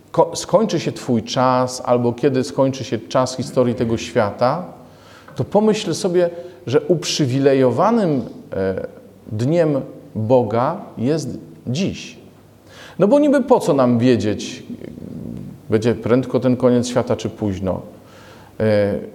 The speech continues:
jeśli są zainteresowani nim, to najczęściej dlatego, że chcą coś pozmieniać w swoim życiu, prawda? Żeby ten koniec świata nie zastał nas z przysłowiową ręką.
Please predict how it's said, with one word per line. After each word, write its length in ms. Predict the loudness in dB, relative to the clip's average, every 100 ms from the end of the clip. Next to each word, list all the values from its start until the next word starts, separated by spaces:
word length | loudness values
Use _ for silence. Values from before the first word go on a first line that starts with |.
| -18 -14 -4
jeśli 420 | 0 0 0 -4
są 460 | 2 2 2 0 0
zainteresowani 840 | 2 2 2 0 2 2 2 2
nim, 440 | 4 2 0 -2 -8 -14 -12 -2
to 100 | 2
najczęściej 640 | 2 2 -2 -2 -4 -2
dlatego, 640 | 0 0 2 2 4 2 0 -10 -18 -8
że 120 | -6
chcą 220 | -2 0
coś 180 | 0 -2
pozmieniać 500 | 0 0 2 2 0
w 40 | -2
swoim 300 | 0 0 0
życiu, 240 | -6 -8
prawda? 420 | -8 -2 -2 -2 -8 -18 -20 -20 -10
Żeby 200 | 0 0
ten 320 | 2 2 0 -4 -10 -16 -14 -4
koniec 300 | -2 -2 0
świata 360 | 0 2 2
nie 240 | 2 2 2
zastał 360 | 0 2 2
nas 460 | 2 0 0 -8 -14 -20 -20 -20 -20 -20 -20 -20 -20 -20 -20 -20 -20 -20 -20 -20 -20
z 120 | -8
przysłowiową 680 | -6 -2 2 2 4 4
ręką. 460 | 4 2 -2 -8